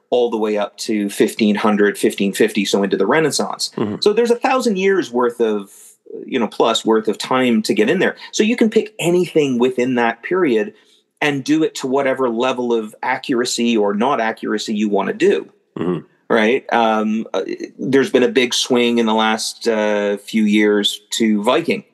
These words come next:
Speaker 1: Everyone's been going Viking because it's been on T V. It's kind of the in thing. It's the, the cool kids thing to do, uh, which is great, you know, as long as people take it seriously and don't fall into the, the pit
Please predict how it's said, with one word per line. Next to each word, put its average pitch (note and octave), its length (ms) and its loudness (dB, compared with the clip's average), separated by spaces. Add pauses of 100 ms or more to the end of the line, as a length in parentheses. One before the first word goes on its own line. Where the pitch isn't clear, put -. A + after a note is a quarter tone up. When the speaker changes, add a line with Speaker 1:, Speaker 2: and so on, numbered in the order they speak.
(500)
Speaker 1:
Everyone's C#3 420 2
been B2+ 140 -2
going B2 220 0
Viking B2+ 460 -4
because G#2+ 300 -4
it's - 280 -6
been G#2 180 -2
on G2 140 -2
T G#2+ 180 -4
V. D3+ 480 2
It's - 240 -2
kind A2+ 220 0
of G2 80 -6 (100)
the G2 120 -2
in A2 300 0
thing. C3 380 0
It's - 200 -6
the, G#2 200 0 (280)
the - 100 2
cool D3 320 2
kids C3 320 -2
thing B2 220 -2
to A#2 60 2
do, A2+ 320 -2 (400)
uh, A#2 340 0 (340)
which G3+ 240 -2
is F3+ 100 -2
great, A2+ 380 0 (440)
you D3 120 2
know, A#2+ 240 0
as C3 160 -2
long B2 280 0
as E3+ 80 0
people B2 500 -2 (100)
take B2 200 -2
it A#2+ 80 -6
seriously C3 600 0
and G#2+ 160 -2
don't A#2 500 -2 (500)
fall B2+ 340 2
into A#2 180 0
the, A2+ 180 2 (200)
the - 80 -6
pit A#2+ 340 0